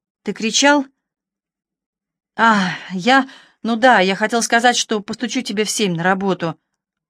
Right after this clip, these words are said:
"Ладно, а что с телефоном?" "С каким телефоном?" "Ах, с этим". Он повертел трубку, старательно изображая беспечность.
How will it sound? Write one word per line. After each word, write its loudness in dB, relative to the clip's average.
"Ладно, -2
а -4
что -6
с -8
телефоном?" -4
"С -20
каким -2
телефоном?" -4
"Ах, 0
с -2
этим". 2
Он 0
повертел -2
трубку, -2
старательно 0
изображая 0
беспечность. -2